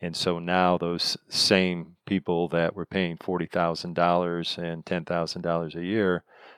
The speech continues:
now just could pay forty dollars a person per month for access to voicemail, and they could scale up or down based on demand. So I think it's the same analog that you see with, uh, with voice recording,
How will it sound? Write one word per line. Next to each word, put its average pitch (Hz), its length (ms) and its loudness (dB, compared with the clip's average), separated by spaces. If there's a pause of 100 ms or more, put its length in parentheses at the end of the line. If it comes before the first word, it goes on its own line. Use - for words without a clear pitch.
(120)
now 95 140 8
just 85 260 -2
could 90 180 -2
pay 87 360 -2 (100)
forty 80 300 -6
dollars 78 380 -2
a - 120 -20
person 107 460 0 (380)
per 85 140 -2
month 80 320 -2 (300)
for 80 400 -6
access 85 480 -4
to - 160 -6
voicemail, 82 680 -2
and 82 80 -8
they 80 100 -6
could - 160 -12
scale 82 360 -2
up 80 200 -2
or 80 60 -10
down 80 340 -2
based 78 300 -6
on 78 140 -6
demand. 82 400 -6 (440)
So - 140 6
I 95 60 12
think 110 180 4
it's - 180 0
the 90 80 -2
same 92 600 0 (120)
analog 92 580 2
that 82 160 -4
you 85 100 -6
see 87 380 -2
with, 82 520 -4
uh, 76 280 0 (880)
with 92 380 2
voice 90 380 2
recording, 98 600 4